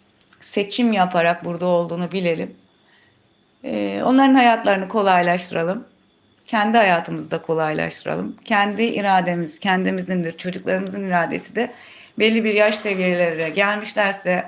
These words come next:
hani, e, on yedi, on sekizi geçtikten sonra da, e, ki-,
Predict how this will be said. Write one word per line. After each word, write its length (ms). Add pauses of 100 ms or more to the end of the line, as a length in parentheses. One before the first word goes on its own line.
(100)
hani, 360 (1080)
e, 440
on 180
yedi, 220
on 140
sekizi 380
geçtikten 560
sonra 320
da, 240 (140)
e, 240
ki-, 140